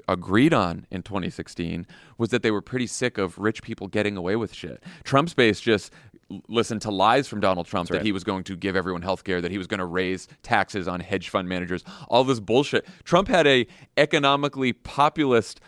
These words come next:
Speaker 1: platform in rhetoric, even though it was complete bullshit.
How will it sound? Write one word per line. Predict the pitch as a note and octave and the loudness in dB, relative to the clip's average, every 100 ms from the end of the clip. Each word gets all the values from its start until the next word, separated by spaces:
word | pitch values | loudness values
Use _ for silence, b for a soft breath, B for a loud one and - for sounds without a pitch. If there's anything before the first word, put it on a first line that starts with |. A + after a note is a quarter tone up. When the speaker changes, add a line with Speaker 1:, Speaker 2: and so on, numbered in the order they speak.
| b - | b 0
Speaker 1:
platform | C#3+ F3+ E3+ C#3+ A#2 A2+ - | 4 4 4 4 6 4 -2
in | C3+ C3 - - | -2 -2 -10 2
rhetoric, | A#2+ F#3+ B2+ E2 G#2 - | 6 6 6 4 -2 -4
even | C3 B2+ B2 | 0 2 4
though | A#2 A2+ | 6 4
it | - | 4
was | G#2+ - | -2 -2
complete | - A2 - A#2 G#2+ F2 | -6 -8 -4 -2 -2 2
bullshit. | B2 E3+ G#2+ F#2 | 2 2 0 0